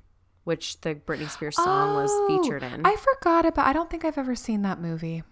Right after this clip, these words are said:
Speaker 1: Really?
Speaker 2: Should I go watch it?
Speaker 1: Well, that's one of my, like, top watched. I'm shocked I haven't made you watch that movie,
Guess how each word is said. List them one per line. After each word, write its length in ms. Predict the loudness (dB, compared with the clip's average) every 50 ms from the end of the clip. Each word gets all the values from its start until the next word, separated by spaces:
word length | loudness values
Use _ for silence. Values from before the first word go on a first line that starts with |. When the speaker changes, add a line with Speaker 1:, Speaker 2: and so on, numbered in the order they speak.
| _ _ _ _ _ _ _ _ _
Speaker 1:
Really? 600 | -10 -6 -6 -4 -2 -2 0 0 -2 -4 -6 -10 -20 _ _ _ _ _ _ _ _ -10
Speaker 2:
Should 180 | -8 -2 0
I 100 | 2 2
go 120 | 2 2 2
watch 240 | 2 0 -2 -2 -2
it? 180 | -2 -2 -2 -6 -12 -20 _ _ _ _ _ _ _ _
Speaker 1:
Well, 80 | -8 0
that's 260 | 4 4 4 4 4 2
one 100 | 4 4
of 80 | 4 4
my, 220 | 6 6 6 6
like, 260 | 6 4 4 4 2 -2 -12
top 420 | -10 -2 2 2 2 2 0 -2
watched. 420 | -2 2 4 4 2 2 -2 -6 -2 0
I'm 260 | 2 2 2 0 0
shocked 680 | 0 -2 -2 -2 -2 -2 0 4 4 4 4 2 -2 -10
I 80 | -8 -6
haven't 260 | -6 -6 -8 -8 -8
made 220 | -8 -8 -8 -8
you 80 | -8 -8
watch 260 | -8 -8 -8 -8 -6
that 140 | -6 -6 -6
movie, 420 | -4 -6 -6 -6 -6 -8 -8 -10